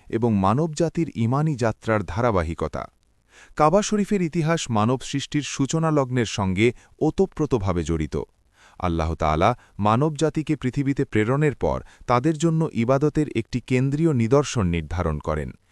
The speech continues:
যেখানে তাওহিদের শিক্ষা সংরক্ষিত থাকবে এবং মানুষ যুগে যুগে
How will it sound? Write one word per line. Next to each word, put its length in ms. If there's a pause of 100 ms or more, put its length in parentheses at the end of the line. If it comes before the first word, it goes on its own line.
(220)
যেখানে 360
তাওহিদের 520
শিক্ষা 420
সংরক্ষিত 600
থাকবে 380 (300)
এবং 260
মানুষ 340 (120)
যুগে 300
যুগে 320